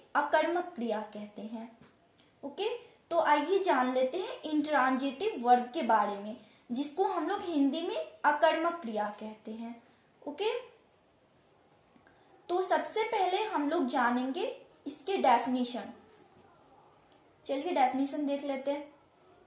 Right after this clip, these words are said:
Intransitive verb are direct verb that do not have a direct object। इसका मतलब ये हुआ कि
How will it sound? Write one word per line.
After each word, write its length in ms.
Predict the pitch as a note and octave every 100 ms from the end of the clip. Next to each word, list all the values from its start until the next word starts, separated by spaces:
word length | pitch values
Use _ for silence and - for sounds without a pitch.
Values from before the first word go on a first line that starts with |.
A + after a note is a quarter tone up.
| -
Intransitive 1040 | F4 G4 - D#4 C#4 C#4 D4 C4 F#4+ G4+ A#3+
verb 300 | B3+ E4+ F#4 -
are 220 | B3 B3+ A3
direct 480 | B3+ B3 E4 F#4+ D4 C4
verb 320 | A#3 A3+ A#4 - - - -
that 380 | G#3+ C#4+ F4+ C4+
do 100 | E4 D#4+ D4+
not 360 | F#4 - - -
have 280 | D4+ C#4+ - -
a 120 | F#4 G4+ - - -
direct 520 | C4 C4 F4+ - - -
object। 640 | C#4+ A#3+ G#3 G#3+ - - - - _ - - _ _
इसका 360 | E4+ E4+ - F#4+
मतलब 500 | F#4 F#4 F4 F#4 B3 A#3+
ये 220 | F4+ C#5 F4
हुआ 220 | C4 A3+
कि 280 | - D4